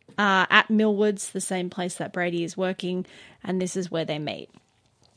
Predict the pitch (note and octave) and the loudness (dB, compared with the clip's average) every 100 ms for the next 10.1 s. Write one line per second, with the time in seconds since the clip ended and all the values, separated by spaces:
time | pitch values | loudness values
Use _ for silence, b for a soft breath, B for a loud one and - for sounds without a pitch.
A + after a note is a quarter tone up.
0 | - - - A3+ A3+ B3 C#4+ C4 C4 - | -16 -12 -2 2 6 6 6 4 0 0
1 | B3 B3+ A#3 G#3+ - G3 G#3 F#3+ - E3 | 0 2 2 0 0 -4 0 -2 -2 -4
2 | F#3 F#3+ G3+ F#3+ F3 G#3+ - A#3 G#3+ G3+ | -2 0 2 2 2 0 4 4 4 2
3 | F3+ F3+ F3+ E3+ - G#3 F#3 F#3 - _ | 0 0 0 -2 -4 -8 -6 -8 -12 _
4 | _ - G3 - - - F3+ - - - | _ -4 -2 -2 -4 0 -2 -2 -8 -10
5 | - - F#3 - D2 D2 - B B B | -12 -8 -8 -8 -12 -10 -14 B B B
6 | B B - G3 - - G#3+ - A3 A#3+ | B B 0 0 0 -2 -2 -2 4 4
7 | B3+ C4 C4 B3+ B3+ - A3 A3 - G#3+ | 4 2 2 2 0 0 2 2 0 2
8 | G#3 G3 F#3+ - _ - G#3 C#3 - - | 4 4 2 -2 _ 0 2 2 -6 -4
9 | - B3 C4 - G3+ F3+ F3+ G#3 F3+ - | 4 6 6 4 4 4 2 0 0 -2